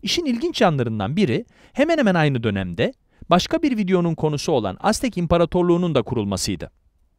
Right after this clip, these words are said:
Aztek uygarlığı da aynen İnka İmparatorluğu öncesindeki uygarlık gibi bundan çok daha öncelerde de mevcuttu. Fakat imparatorlukların kurulması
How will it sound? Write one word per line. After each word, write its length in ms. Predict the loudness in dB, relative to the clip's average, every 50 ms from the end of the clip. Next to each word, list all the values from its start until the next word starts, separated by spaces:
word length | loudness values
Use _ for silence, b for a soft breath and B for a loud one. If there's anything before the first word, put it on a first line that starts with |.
| _ 0 2
Aztek 360 | 2 2 4 2 2 2 2
uygarlığı 480 | -4 2 2 2 2 4 0 -2 0
da 140 | 0 0 0 B B B B B 0
aynen 320 | 2 2 4 2 0 0 0
İnka 280 | -2 -4 -2 0 0 0
İmparatorluğu 880 | 0 0 2 2 2 2 0 0 0 0 0 2 2 2 2 2 2
öncesindeki 800 | 0 -2 -2 -2 -2 -4 -2 -4 -6 -4 -4 -4 -6 -4 -4 -4
uygarlık 600 | -4 -2 -4 -2 0 0 0 0 -2 -6 -8 _ -10
gibi 320 | -6 -2 0 0 0 -2 B B B B -6
bundan 340 | -4 -2 0 0 0 0 0
çok 280 | -2 -4 -6 -2 2
daha 220 | 4 4 4 4 2
öncelerde 520 | 0 0 2 2 4 4 2 2 2 2
de 60 | 0
mevcuttu. 640 | 2 4 2 2 2 0 -6 -8 -6 -12 -12 -12 _ _ _ _ _ b b b b
Fakat 340 | -2 -2 2 2 0 -2 -2
imparatorlukların 880 | -8 -2 0 2 0 2 2 2 2 2 0 0 0 0 2 2 0
kurulması 680 | -2 -2 -4 -2 -2 -2 -2 -2 -2 0 0 0 0